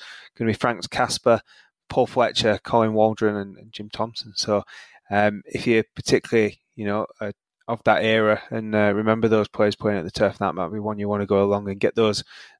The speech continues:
names in the book. Um, and the second event's gonna be at W H Smith's in, uh, the Burnley Town Centre. That'll be on the thirteenth of December between four and six. And Steve Kinden, Michael Doherty are definitely gonna be there, uh, and Chris Pace possibly. But, um, we, we'll mention that again nearer the time.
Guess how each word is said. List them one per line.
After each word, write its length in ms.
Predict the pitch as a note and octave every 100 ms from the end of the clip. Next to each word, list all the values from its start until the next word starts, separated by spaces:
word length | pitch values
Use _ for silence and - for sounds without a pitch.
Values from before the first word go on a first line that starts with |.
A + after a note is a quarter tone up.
| -
names 380 | A2+ A#2 A#2 A2
in 80 | G#2+
the 60 |
book. 360 | A#2+ A#2+ - - _
Um, 240 | G#2+ A2 F2
and 160 | A#2
the 40 | A#2
second 380 | D3+ - D3 A#2
event's 300 | A#2+ A2 -
gonna 160 | A#2
be 80 | A2+
at 80 | G2+
W 200 | A#2+ A2+
H 100 | -
Smith's 320 | B2 A2 -
in, 260 | G#2+ G#2+ G#2
uh, 200 | G2+ G2
the 120 | G#2+
Burnley 260 | - A#2 G#2
Town 180 | - G#2
Centre. 440 | - G#2 - G#2 - _ - _ _
That'll 160 | A2
be 100 | A#2
on 60 | A#2
the 60 | G#2+
thirteenth 480 | C#3 B2 C3+ B2
of 60 | A2+
December 580 | A2+ - A2+ A2 A2 G#2+ - _
between 240 | - G#2+
four 220 | - A#2
and 100 | G2+
six. 360 | - A2+ - -
And 80 | -
Steve 260 | B2+ A#2
Kinden, 380 | - A#2+ A2+ A2+ - - _ -
Michael 300 | A#2+ - A#2
Doherty 460 | A2+ - - A2+
are 180 | G#2+ -
definitely 380 | C#3 - - A2+
gonna 100 | G#2+
be 180 | G#2+ G#2
there, 280 | G2+ G2 - _ _ -
uh, 40 |
and 340 | G2+ G2 G#2 G#2 -
Chris 160 | A#2
Pace 300 | - A2 G#2+
possibly. 520 | - - G#2 G2+ - _ -
But, 80 |
um, 400 | E2 G2+ G2 F#2+ _
we, 100 | G#2+
we'll 200 | - A2
mention 340 | A2+ G#2+ - G#2+
that 100 | F#2+
again 280 | A2+ A2
nearer 220 | G#2+ G#2 G2+
the 120 | G2+
time. 340 | G#2+ G#2 G2+